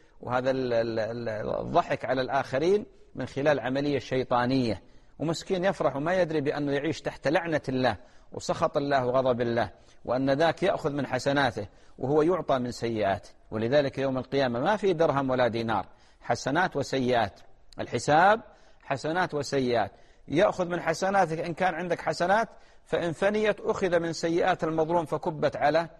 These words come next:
على سيئاتك ليث-، ليثقل ميزان سيئاتك فتكردس في النار. نسأل الله العافية والسلام. كذلك من صور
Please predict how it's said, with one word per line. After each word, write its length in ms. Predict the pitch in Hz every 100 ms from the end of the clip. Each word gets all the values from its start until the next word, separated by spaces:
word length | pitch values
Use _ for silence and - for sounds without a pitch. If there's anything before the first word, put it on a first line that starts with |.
| - - -
على 240 | 117 139 131
سيئاتك 680 | 143 147 156 160 - -
ليث-، 500 | 139 139 175 196 -
ليثقل 600 | 143 160 190 - 156 143
ميزان 420 | 135 143 147 156 135
سيئاتك 720 | - 143 139 165 151 156 135
فتكردس 640 | 127 135 - 170 131 123
في 60 | -
النار. 400 | 120 139 131 - - - _
نسأل 300 | 147 - 127
الله 280 | 123 123 113
العافية 380 | 110 120 110 104
والسلام. 500 | 101 - 107 101 - - - -
كذلك 420 | 208 226 208 -
من 180 | 175 160
صور 380 | - 165 160